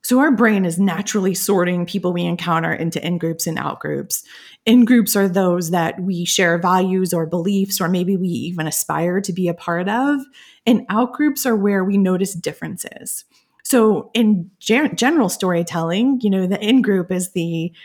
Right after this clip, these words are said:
"I'll have what she's having." Um, in sales, this is the, "I, I don't just want this product, I want what the product will give me," or, "It's a, a place where I feel belonging." The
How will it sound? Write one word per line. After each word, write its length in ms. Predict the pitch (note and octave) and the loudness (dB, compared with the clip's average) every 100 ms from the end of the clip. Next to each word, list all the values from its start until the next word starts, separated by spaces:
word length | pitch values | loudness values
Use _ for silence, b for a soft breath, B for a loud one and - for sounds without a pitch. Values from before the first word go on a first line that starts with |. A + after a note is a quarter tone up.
| B B | B B
"I'll 160 | A3 G3 | 0 2
have 300 | F#3 F#3 F#3 | -2 -2 -2
what 140 | - | -4
she's 280 | - F#3 E3+ | -4 -4 -4
having." 600 | D#3 D3+ E3 F3 F3 E3+ - | -4 -6 -6 -8 -6 -6 -4
Um, 300 | E3 D3+ - | -4 -4 -2
in 160 | G3 | -2
sales, 460 | E3+ G#3 F#3 E3 D#3+ | 0 2 2 2 0
this 180 | F3 F#3 | -4 -4
is 140 | E3+ | -2
the, 380 | F3+ E3 D#3+ - - | -2 0 -4 -6 -4
"I, 220 | F3+ F3+ | -2 -2
I 120 | G3+ | 0
don't 160 | G#3 A#3+ | 4 4
just 180 | A3 G3+ | 2 0
want 160 | F#3 | -2
this 160 | - - | -4 -12
product, 480 | - A#3 F#3+ E3+ - | -2 0 0 -2 -2
I 60 | |
want 220 | F3+ F#3+ | -2 0
what 100 | G3 | -2
the 80 | F#3 | -6
product 420 | - G3+ F3+ F3 | -6 -2 -2 -2
will 140 | F3+ E3+ | -4 -4
give 280 | D#3+ F#3+ F3 | 0 -2 -2
me," 360 | E3+ D#3 D#3+ B B B | -6 -4 -6 B B B
or, 540 | - F#3 E3+ E3+ D#3+ - | -2 0 2 0 -2 -4
"It's 240 | F#3+ - | -8 -4
a, 340 | F#3+ D#3 D3+ D#3+ | -2 -2 -2 -4
a 40 | E3+ | -8
place 360 | - G3 F#3 | -4 -2 0
where 80 | F#3+ | 0
I 100 | E3+ | 0
feel 280 | F3 F#3 F3 | 0 0 0
belonging." 760 | E3 E3 F3+ F3 D#3+ D#3 D#3 - b b b b _ | -2 0 0 0 -2 -6 -8 -10 b b b b _
The 180 | F3+ - | -4 -4